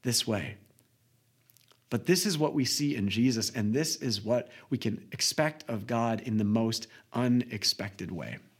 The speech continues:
So my question for you this morning is, what has been your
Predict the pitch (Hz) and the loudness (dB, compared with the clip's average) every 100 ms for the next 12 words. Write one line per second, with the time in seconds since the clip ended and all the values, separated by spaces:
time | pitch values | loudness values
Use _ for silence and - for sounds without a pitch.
0 | _ _ - - _ _ _ _ _ - | _ _ -20 -20 _ _ _ _ _ -12
1 | - _ _ _ _ - 127 123 - 175 | -12 _ _ _ _ 0 2 2 4 4
2 | 175 180 160 147 131 120 113 - 110 113 | 4 2 0 2 4 4 2 2 2 4
3 | 117 104 101 104 - - - - 110 113 | 2 0 -2 -6 -18 -20 -20 -6 -2 0
4 | 104 104 - - - _ _ _ _ _ | 0 0 0 0 -4 _ _ _ _ _
5 | _ - - _ - 120 170 180 170 170 | _ -20 -20 _ 0 4 4 2 0 0
6 | 123 110 117 117 98 95 95 - - _ | 0 0 2 2 2 0 -4 -14 -20 _
7 | - 117 120 | -2 2 2